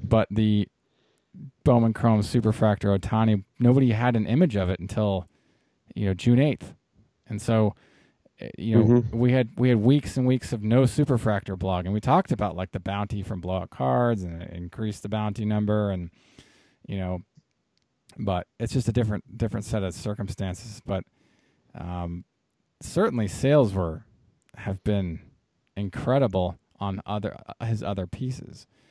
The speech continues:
Speaker 1: And so, but yeah, to the,
Speaker 2: Yeah,
Speaker 1: to, to
Speaker 2: yeah.
Speaker 1: going back to it, the, the Strasburg, uh, craze was the last time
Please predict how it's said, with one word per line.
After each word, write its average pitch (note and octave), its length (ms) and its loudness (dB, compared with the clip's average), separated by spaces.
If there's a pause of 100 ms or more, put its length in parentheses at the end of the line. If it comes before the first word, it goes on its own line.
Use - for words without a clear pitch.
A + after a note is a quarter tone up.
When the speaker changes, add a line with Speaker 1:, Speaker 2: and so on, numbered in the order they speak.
(220)
Speaker 1:
And G2 120 -8
so, A2+ 180 -4 (100)
but C3 180 -2
yeah, A#2 200 -2
to - 160 -8
the, B2 100 4
Speaker 2:
Yeah, B2+ 220 4
Speaker 1:
to, - 60 -2
to - 160 0
Speaker 2:
yeah. A2+ 100 8
Speaker 1:
going C#3 140 4
back C3 280 0
to A2+ 180 -2
it, G2 140 -4
the, G2+ 220 -4 (480)
the B2+ 80 -10
Strasburg, A#2+ 760 -2 (180)
uh, - 40 -20 (400)
craze A2+ 400 -2
was G2+ 400 -6 (100)
the A2+ 160 -4
last A2+ 460 -6
time F2+ 520 -4